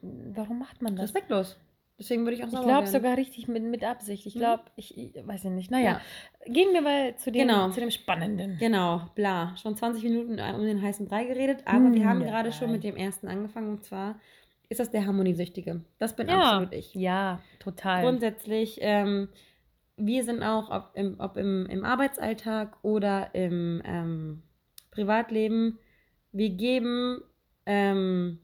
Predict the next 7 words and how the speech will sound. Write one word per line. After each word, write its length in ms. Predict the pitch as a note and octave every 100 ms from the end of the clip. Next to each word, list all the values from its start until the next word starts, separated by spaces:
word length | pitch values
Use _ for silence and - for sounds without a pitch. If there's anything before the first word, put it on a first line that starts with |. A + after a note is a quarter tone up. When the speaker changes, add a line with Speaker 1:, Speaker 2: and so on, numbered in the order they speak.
| _ _ _ -
Speaker 2:
um 160 | A3 A3
des 120 | G3
Friedens 420 | - B3+ B3+ A#3+
willen 260 | G#3 G#3 G#3
auch 100 | F#3+
manchmal 800 | G3 G3 G#3 G3+ F#3+ F3+ F3+ - -
nach 440 | G#3 B3 F#4+ -